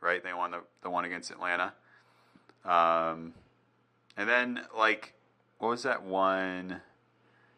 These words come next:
I'm trying to think. Oh, uh, Willie Parker's,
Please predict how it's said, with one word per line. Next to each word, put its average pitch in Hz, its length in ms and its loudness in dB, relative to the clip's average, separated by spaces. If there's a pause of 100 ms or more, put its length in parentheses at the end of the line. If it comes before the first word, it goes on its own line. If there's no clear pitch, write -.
(480)
I'm - 60 -18
trying 107 260 -4
to 95 80 -6 (200)
think. 101 600 -16
Oh, 135 400 6
uh, 98 480 8
Willie 113 200 0
Parker's, 110 640 2